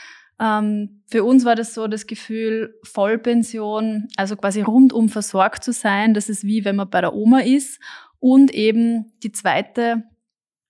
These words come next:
äh, Bedeutung, die Pension voller machen, also eben, äh, Pensionen,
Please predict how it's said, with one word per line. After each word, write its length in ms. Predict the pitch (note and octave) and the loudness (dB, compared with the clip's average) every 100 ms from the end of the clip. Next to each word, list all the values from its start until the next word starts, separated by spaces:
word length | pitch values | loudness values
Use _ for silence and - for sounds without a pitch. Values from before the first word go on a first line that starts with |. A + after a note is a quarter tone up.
| - - | -16 -8
äh, 220 | A#3+ A3 G#3+ | -2 -2 -2
Bedeutung, 880 | G#3 G#3 G3 G#3+ A3+ A#3 A#3 A3 - _ | -4 0 0 0 -2 -2 -2 -6 -12 _
die 60 | A3+ | -6
Pension 680 | - A3 G#3+ A3 G3+ A3 A3 | -2 -4 -2 -4 -2 -2 -2
voller 380 | - G#3+ A#3 | 0 2 4
machen, 540 | G#3 F#3 F3 - B3 B3+ | 2 2 0 0 0 0
also 220 | G#3+ G#3 | 0 -4
eben, 480 | - G3 G#3 A3+ A3+ - - - _ _ _ _ _ | -4 -4 -2 -2 -4 -12 -20 -20 _ _ _ _ _
äh, 400 | G#3 G3+ G3 G3 - _ | -2 -2 -2 -6 -12 _
Pensionen, 1040 | A3 A3 A3 G#3 A3 A#3+ A3 A3 A3 A3 | -4 -4 -6 -4 0 0 -2 -4 -8 -12